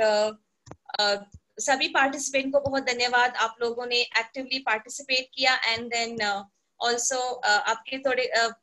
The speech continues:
uh, questions भी, uh, you know, we were able to answer। तो मैं आपको याद दिलाना चाहती हूँ कि कल का हमारा, कल हम फिर से चार बजे webinar हमारा होगा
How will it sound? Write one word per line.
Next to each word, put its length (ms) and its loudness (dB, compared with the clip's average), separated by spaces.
uh, 60 0
questions 640 -4
भी, 280 -4
uh, 160 2
you 100 -4
know, 140 -6
we 80 -4
were 220 2
able 280 -2
to 160 -2
answer। 360 -6
तो 400 2
मैं 340 2
आपको 360 0
याद 220 4
दिलाना 360 0
चाहती 440 -4
हूँ 240 -10
कि 280 -8
कल 180 4
का 180 0
हमारा, 560 2
कल 380 0
हम 240 -2
फिर 160 -4
से 200 -2
चार 300 2
बजे 360 -2
webinar 640 -2
हमारा 320 0
होगा 500 -2